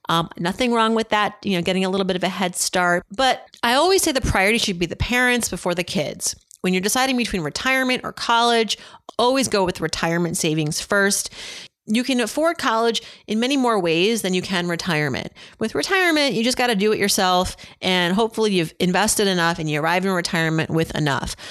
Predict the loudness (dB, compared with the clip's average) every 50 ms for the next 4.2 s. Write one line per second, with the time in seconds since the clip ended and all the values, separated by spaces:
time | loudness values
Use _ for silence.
0 | -16 -6 -4 -2 0 0 0 0 0 2 4 4 6 4 4 4 2 0 0 0
1 | 0 0 -2 -2 -4 -4 -2 0 2 2 2 2 2 2 2 2 2 2 2 2
2 | 0 0 0 0 0 0 0 0 -2 0 0 2 0 0 2 2 2 2 2 2
3 | 0 -2 -8 -14 -20 -20 -12 -6 -4 0 2 2 2 2 2 2 2 2 2 2
4 | 0 -2 -6